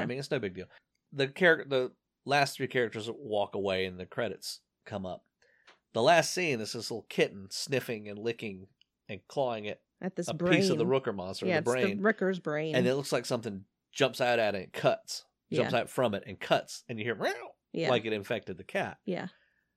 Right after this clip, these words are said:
Speaker 1: Originally, that was supposed to be Bill Party.
Speaker 2: Really?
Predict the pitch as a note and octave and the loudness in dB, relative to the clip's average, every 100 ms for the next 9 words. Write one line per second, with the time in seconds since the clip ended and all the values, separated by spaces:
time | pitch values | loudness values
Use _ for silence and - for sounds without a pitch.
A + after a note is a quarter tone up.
0 | _ _ _ _ _ - C3 B2 D3+ - | _ _ _ _ _ -4 -2 0 0 0
1 | A3 F#3+ G#2+ F2+ D2+ - - _ _ _ | 0 0 0 -2 -8 -12 -20 _ _ _
2 | _ _ _ _ _ _ _ - A#2+ A2+ | _ _ _ _ _ _ _ -6 -4 -2
3 | A2+ - A2+ G#2 G#2+ G2 F#2 F#2+ F#2+ F#2 | -4 -2 -2 -2 -4 -4 -6 -6 -6 -6
4 | - E2+ D2 - - _ _ _ _ - | -2 -2 -2 -8 -20 _ _ _ _ -10
5 | B3+ A4+ B4 A#3+ F#3+ E3 D#3 | 0 2 4 4 2 0 -4